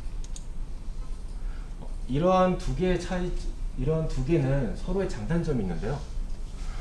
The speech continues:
동기는 아무래도 프로그램 하나다 보니, 프로그램 하나를 키다 보니까는 처리 반응이 우수하고요.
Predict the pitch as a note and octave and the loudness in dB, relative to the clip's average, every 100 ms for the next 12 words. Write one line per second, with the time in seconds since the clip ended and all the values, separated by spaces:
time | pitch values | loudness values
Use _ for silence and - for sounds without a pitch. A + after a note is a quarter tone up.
0 | - - - C#3 F3 G#3 G3+ G3+ G3 F3+ | -4 -4 0 4 6 8 8 8 4 2
1 | - - A#2 C3+ C3+ C3+ C3 C3 - - | 0 0 2 2 4 4 4 2 0 -2
2 | F#3+ F3+ D#3+ E3 G#3 F3 A#2+ G#2 - - | -2 0 2 4 4 4 2 0 -2 -2
3 | F3+ E3+ D#3 G3+ G#3 E3 D#3 F3 - - | 0 2 0 2 2 2 0 -2 -4 -2
4 | - - E3 E3 A#2+ G#2 A#2+ D3 - F#3+ | -2 -2 0 2 2 2 0 -2 -2 -2
5 | E3+ C3+ B2 - F2+ G2+ E2 F2 F2 - | 0 2 2 0 -2 -2 -2 -4 -4 -4